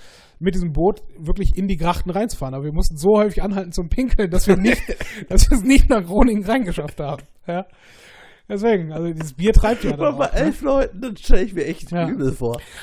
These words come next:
Speaker 1: Und vor allen Dingen, weißt du, was das Merkwürdigste ist? In den Niederlanden, oder zumindest dann in Groningen anscheinend, ist es verboten, mit einer offenen Bierdose oder Flasche durch die Gegend zu laufen. Warum ist es dann auf dem Wasser erlaubt?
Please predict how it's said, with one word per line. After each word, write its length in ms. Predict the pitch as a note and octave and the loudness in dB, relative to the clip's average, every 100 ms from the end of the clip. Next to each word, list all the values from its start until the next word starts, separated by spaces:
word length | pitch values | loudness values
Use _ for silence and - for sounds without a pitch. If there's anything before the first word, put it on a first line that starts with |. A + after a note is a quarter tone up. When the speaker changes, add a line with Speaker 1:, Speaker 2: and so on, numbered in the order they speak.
| - | -8
Speaker 1:
Und 100 | E3 | 0
vor 120 | A#3+ | 2
allen 40 | B3 | 2
Dingen, 80 | F3 | 2
weißt 220 | A3+ - | 4 6
du, 40 | |
was 80 | D#4+ | 6
das 140 | - | 4
Merkwürdigste 520 | A3 D4+ F3 D3 - D3 | 2 -4 -4 -8 -8 -10
ist? 180 | G#3+ - - _ _ _ _ _ | -14 -16 -20 _ _ _ _ _
In 140 | - G3 | -2 0
den 120 | G3 | 0
Niederlanden, 580 | F#3+ C#4+ B3+ B3 B3+ B3 _ _ _ - | 2 0 0 -6 -8 -14 _ _ _ -4
oder 300 | F#3 F3 C#3 | 0 0 -2
zumindest 280 | E3 F#3 F#3 | -4 -2 -2
dann 120 | E3 | -2
in 80 | D#3+ | -4
Groningen 340 | D#3 G#3 D3+ | -4 -4 -4
anscheinend, 400 | D3+ D3 C#3+ F#3+ | -6 -4 -4 -6
ist 140 | - E3 | -6 -6
es 100 | - | -2
verboten, 720 | E3 C3+ E3+ G#3+ A3+ B3 A3 - - - - | 0 2 2 2 -4 -8 -10 -20 -20 -20 -4
mit 380 | F#3 F#3+ - - | -2 0 -2 -4
einer 140 | E3+ | -4
offenen 320 | F3+ - G#3 F3+ | -2 0 -2 0
Bierdose 720 | G3+ G3 F#3 D3 D3 E3+ D3+ C#3+ | 2 0 -2 -4 0 0 0 -4
oder 200 | C#3+ C#3+ | -6 -6
Flasche 280 | E3 D3 C#3 | -4 -6 -8
durch 120 | C3+ | -8
die 80 | B2 | -8
Gegend 220 | B2 A#2 | -10 -12
zu 60 | |
laufen. 300 | A2 G#2 - - _ _ _ _ _ _ _ _ _ _ | -16 -14 -16 -16 _ _ _ _ _ _ _ _ _ _
Warum 240 | D3+ F#3 F#3+ | -4 -2 0
ist 80 | |
es 60 | F#3+ | 2
dann 160 | G3 F#3+ | 2 0
auf 120 | F3+ | 0
dem 120 | F3 | 0
Wasser 240 | F#3 F#3+ F3+ | 0 0 0
erlaubt? 360 | F#3 C#3+ A#2 | 0 -4 -10